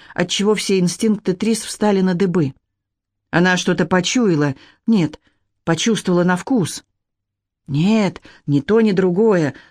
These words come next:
но в воздухе было что-то такое, от чего у нее свело язык и зубы, странное, знакомое, напомнившее ей о гримере. Она не хотела идти следом за Пен в этот загадочный полусвет,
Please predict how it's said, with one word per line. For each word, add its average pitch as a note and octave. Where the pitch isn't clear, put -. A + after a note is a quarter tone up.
но D#3
в D3+
воздухе F#3
было G3
что-то G3+
такое, G3+
от F#3
чего A3
у G#3
нее G3+
свело G#3
язык G#3
и A3+
зубы, G#3
странное, F3
знакомое, D#3+
напомнившее G3
ей F#3+
о F3+
гримере. E3
Она C4+
не F4
хотела C#4+
идти F3+
следом F3+
за F3+
Пен A3
в E3+
этот D#3+
загадочный D#3+
полусвет, D#3